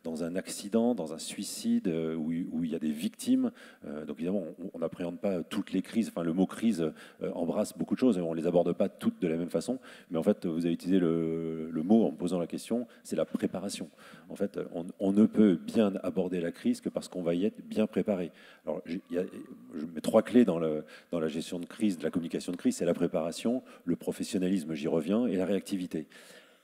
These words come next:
Donc la réactivité, on l'a déjà évoqué, c'est pas la précipitation, mais en tout cas, c'est de, c'est de, c'est d'être capable de, de, d'agir, euh, très vite.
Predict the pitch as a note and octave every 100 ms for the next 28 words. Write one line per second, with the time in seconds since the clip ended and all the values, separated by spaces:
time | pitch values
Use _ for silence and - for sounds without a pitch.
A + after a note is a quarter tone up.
0 | _ _ E2 - F#2 F2 - F2 E2+ -
1 | F2+ D#2 D2+ D2+ E2 D2 D2 A#2 - -
2 | F2+ F2 - - - - D#2 A2 A#2 D#2
3 | D2 G#2+ G#2 E2+ F2+ D#2+ E2+ D2+ D2 D2+
4 | D2+ - _ - F#2+ E2+ - D#2 F#2+ -
5 | G#2 A2+ - - - - - D2+ D#2 D#2
6 | D2 - - D#2+ F#2 F2 - F#2+ F2+ E2+
7 | G#2+ A#2 - E2 F2 - - A2+ G2+ -